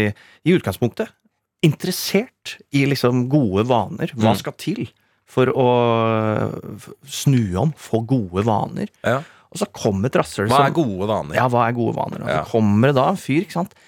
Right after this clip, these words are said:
Speaker 2: Problemet med det, de som da, altså, og han her da, som det står en artikkel om, hva, hva er det han gjør? Hva er det han gjør?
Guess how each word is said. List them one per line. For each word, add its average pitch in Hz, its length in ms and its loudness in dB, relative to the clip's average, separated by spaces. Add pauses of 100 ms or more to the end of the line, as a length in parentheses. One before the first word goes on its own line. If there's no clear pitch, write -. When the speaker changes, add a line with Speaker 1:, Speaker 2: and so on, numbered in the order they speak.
(320)
Speaker 2:
Problemet 113 1080 0
med 120 300 2
det, 156 180 2 (180)
de 123 100 2
som 127 240 0 (220)
da, 113 280 0 (340)
altså, - 220 -6 (160)
og 117 220 2
han 127 140 0
her 117 180 0
da, 226 60 -4
som 127 180 -6
det 117 80 -6
står 90 320 -4
en 127 80 4
artikkel - 360 -8
om, 180 120 0
hva, - 360 -2
hva 151 200 0
er 143 40 0
det 131 100 0
han 151 80 0
gjør? - 380 0
Hva - 80 -2
er - 40 0
det - 80 0
han 170 100 -2
gjør? - 200 0